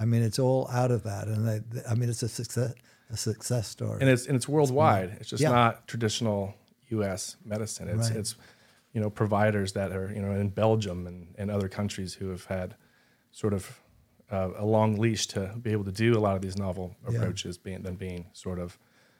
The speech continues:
Speaker 2: um, you know, caged in the U S, if you will.
Speaker 1: Right.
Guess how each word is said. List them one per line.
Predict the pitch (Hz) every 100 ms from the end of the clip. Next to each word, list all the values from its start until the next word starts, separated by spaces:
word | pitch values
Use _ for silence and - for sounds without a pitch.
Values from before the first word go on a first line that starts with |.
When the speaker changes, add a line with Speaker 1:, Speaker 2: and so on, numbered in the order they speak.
| _ -
Speaker 2:
um, | 87 85 82 82 _ _ _ -
you | 90
know, | 85 87 _
caged | - 98 95 90
in | 95
the | 90
U | 90
S, | 90 -
if | -
you | 104
will. | - - _ _ _ _
Speaker 1:
Right. | 117 113